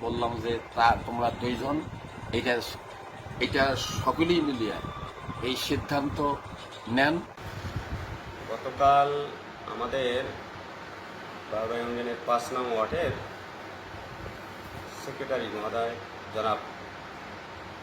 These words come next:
Speaker 2: মাসুদ আলম ভাই, ওনার পু-, বাড়ির সংলগ্ন একটি রাস্তা নিয়ে তিন দিন আগে সরকারি কর্মকর্তা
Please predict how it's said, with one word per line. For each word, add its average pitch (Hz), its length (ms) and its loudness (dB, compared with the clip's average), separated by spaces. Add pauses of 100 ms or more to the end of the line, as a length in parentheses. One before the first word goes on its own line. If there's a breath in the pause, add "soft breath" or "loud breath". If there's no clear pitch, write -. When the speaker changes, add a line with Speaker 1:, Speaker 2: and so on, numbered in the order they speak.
Speaker 2:
মাসুদ 104 420 0
আলম 110 260 2 (140)
ভাই, 90 100 -2 (2000)
ওনার 120 220 -2 (120)
পু-, - 300 -8 (220)
বাড়ির 120 380 0 (280)
সংলগ্ন 131 540 2
একটি 139 400 2
রাস্তা 123 420 4
নিয়ে 147 420 4 (1800)
তিন 151 240 2
দিন 165 180 0
আগে 156 520 4 (160)
সরকারি 135 420 0
কর্মকর্তা 123 760 2